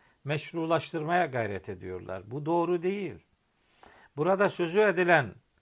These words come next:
Allah'ın katımızdan kendisine bilgi verdiği, verdiğimiz kul ifadesi aslında bir meleği sembolize etmektedir.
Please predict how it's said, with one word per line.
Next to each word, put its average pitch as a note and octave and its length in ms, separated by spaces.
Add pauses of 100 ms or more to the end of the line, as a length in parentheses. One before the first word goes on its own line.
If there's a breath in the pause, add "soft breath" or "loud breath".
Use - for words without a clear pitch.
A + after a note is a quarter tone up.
(420)
Allah'ın F3 580
katımızdan F3 720
kendisine E3+ 680
bilgi D#3+ 340
verdiği, D3 480 (240)
verdiğimiz D3 560
kul G#3+ 280
ifadesi C#3+ 760 (420 soft breath)
aslında F#3+ 640
bir D3+ 200
meleği D#3 840
sembolize A#2+ 640
etmektedir. F#2+ 680